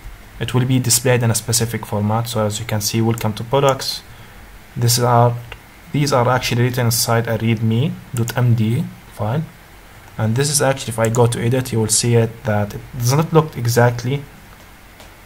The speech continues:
like the way it's displayed here. So this is actually the text,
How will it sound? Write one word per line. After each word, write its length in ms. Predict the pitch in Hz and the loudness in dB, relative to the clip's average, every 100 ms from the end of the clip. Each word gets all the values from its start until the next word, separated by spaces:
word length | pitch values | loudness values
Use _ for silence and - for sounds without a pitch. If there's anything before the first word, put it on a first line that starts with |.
| - - - - | -20 -20 -14 -4
like 260 | 110 110 | -4 -2
the 120 | 110 107 | -2 0
way 220 | 113 113 | 0 0
it's 260 | - - | -4 -8
displayed 500 | - - - 113 107 | -8 -8 -4 -2 -2
here. 240 | 104 107 139 - - - - - - - - - - - - - - - - - - - - - - - | -2 -4 -4 -8 -20 -20 -20 -20 -20 -20 -20 -20 -20 -20 -20 -20 -20 -20 -20 -20 -20 -20 -20 -20 -16 -8
So 300 | 113 110 104 - - - - - - - - - - - - - - - - | -4 -4 -6 -12 -20 -20 -20 -20 -20 -20 -20 -20 -20 -20 -20 -20 -20 -20 -10
this 220 | 123 131 135 | -2 2 2
is 140 | 120 | 0
actually 340 | 120 - 113 | 0 -2 -2
the 180 | 107 107 | 0 0
text, 420 | 104 175 180 - | 2 0 0 -6